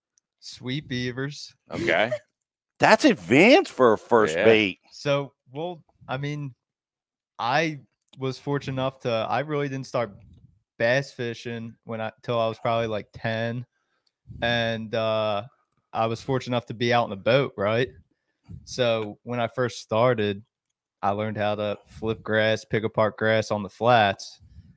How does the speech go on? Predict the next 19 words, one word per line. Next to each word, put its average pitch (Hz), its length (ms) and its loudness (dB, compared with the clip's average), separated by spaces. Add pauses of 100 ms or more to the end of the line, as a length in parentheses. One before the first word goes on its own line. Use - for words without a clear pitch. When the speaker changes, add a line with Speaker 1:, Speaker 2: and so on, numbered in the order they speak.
(180)
Speaker 1:
And, 101 540 -4
uh, 101 380 0 (960)
so 104 440 -2 (280)
Sweet - 180 0
Speaker 3:
Wow. 123 240 12
Speaker 1:
Beaver 127 260 4
was, 117 280 -2 (180)
was 120 220 -2
my 117 140 0
go-to 120 520 0
when 113 120 -4
I 110 100 -2
was 107 140 -4
younger. 113 520 -6 (320)
Um, 104 520 -2 (280)
and 104 140 -2
obviously 120 580 0
a 104 40 -2
jig. 113 540 2